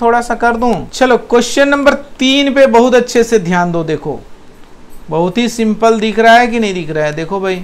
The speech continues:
मेरे को तो ऐसे ही simple दिखने लग गया ना, आप लोगों को भी दिखने लग गया होगा, क्योंकि एक मूल है कि नहीं वो देखना है।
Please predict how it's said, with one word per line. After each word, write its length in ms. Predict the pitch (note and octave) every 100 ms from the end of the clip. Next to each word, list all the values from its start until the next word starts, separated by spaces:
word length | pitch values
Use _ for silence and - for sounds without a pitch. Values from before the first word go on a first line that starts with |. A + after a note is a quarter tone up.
| -
मेरे 240 | E3+ F#3+
को 140 | G3 G#3+
तो 80 |
ऐसे 240 | G#3 F3+ G3+
ही 40 |
simple 400 | F#3 F#3 F3+ F3+
दिखने 300 | E3+ D#3+ E3+
लग 220 | E3 D3+
गया 180 | C#3 D3+
ना, 300 | E3+ F#3+ C#3+ - - - - -
आप 200 | F3 F3
लोगों 140 | F#3+
को 140 | F3+ G3
भी 80 | G3+
दिखने 300 | G3 F#3+ G3
लग 200 | F#3 D#3
गया 140 | E3
होगा, 260 | F3 G#3 G#3 - - - -
क्योंकि 240 | G#3+ G#3
एक 140 | A3 G#3
मूल 260 | A3 A3+
है 160 | G#3+ A3+
कि 120 | A#3
नहीं 120 | A#3
वो 160 | G3 G3+
देखना 280 | G3+ G3+ G#3
है। 200 | G3